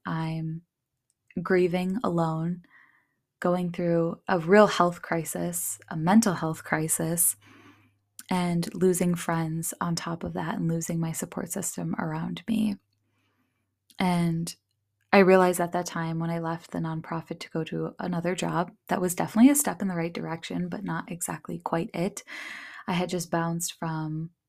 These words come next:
a semi-toxic job to a more toxic job to a less toxic job, but probably still not the best fit. I'm like, "What is wrong with me? And how can I make this less about my job and more about what my purpose is?" And that was the first time I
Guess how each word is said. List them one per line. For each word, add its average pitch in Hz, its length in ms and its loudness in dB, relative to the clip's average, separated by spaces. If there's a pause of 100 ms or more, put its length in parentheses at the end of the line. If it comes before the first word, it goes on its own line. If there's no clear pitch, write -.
(120)
a 170 60 -8
semi-toxic 170 720 -2
job 160 400 -4
to - 140 -2
a 160 80 0
more 254 200 8
toxic 202 380 0
job 170 320 0
to 180 140 -2
a 170 60 2
less 269 280 0
toxic 208 420 -2
job, 170 320 -2
but 165 240 -6
probably 196 560 -4
still 180 380 -2
not 170 220 -2
the 180 60 -4
best 170 360 -6
fit. 202 260 -6
I'm 190 120 -6
like, - 220 -10
"What 220 440 2
is 170 320 -2
wrong 214 320 4
with 170 240 -2
me? 226 420 6 (680)
And 180 140 -4
how 190 320 -4
can 208 160 -6
I 214 80 2
make 185 220 -2
this 185 200 -8
less 175 300 -6
about 180 280 -6
my 170 140 -4
job 160 340 -6
and 165 200 -2
more 170 240 -2
about 170 400 -4 (100)
what 165 240 -4 (220)
my 156 420 -4
purpose 175 560 -8
is?" - 340 -4
And 175 140 -2
that 190 140 0
was 190 160 -2
the - 200 -8
first 175 320 -2
time 170 260 -2
I 170 120 -6